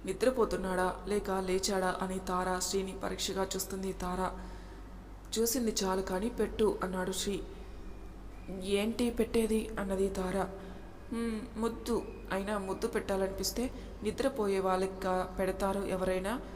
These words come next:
అది కూడా చిన్న పిల్లలకి పెట్టినట్లు," అన్నాడు తా-, శ్రీ అన్నాడు తారని. "లేలే, ముద్దు లేదు, ఏమీ లేదు, హాస్పిటల్కి వెళ్ళాలిగా," అని విడిపించుకుని లేచింది తార.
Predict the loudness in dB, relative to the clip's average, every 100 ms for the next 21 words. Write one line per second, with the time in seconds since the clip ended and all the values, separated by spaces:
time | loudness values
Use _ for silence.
0 | -10 -2 2 2 2 0 0 -2 -2 0
1 | 2 2 -2 -4 -2 -4 0 -2 -2 -4
2 | -2 -2 -4 -4 -2 -4 -2 0 2 0
3 | -2 -4 -2 -2 -2 -2 -2 -2 -4 -6
4 | -10 -12 -12 -14 -14 -14 -14 -14 -16 -14
5 | -14 -14 -2 2 4 6 4 2 -4 -2
6 | 2 4 6 6 4 -2 -4 0 2 2
7 | 2 0 -2 -8 -6 -2 0 0 -2 0
8 | 2 2 2 -2 -2 -10 -4 -2 0 -2
9 | 0 0 0 -2 -2 -2 0 0 0 0
10 | -2 -2 -2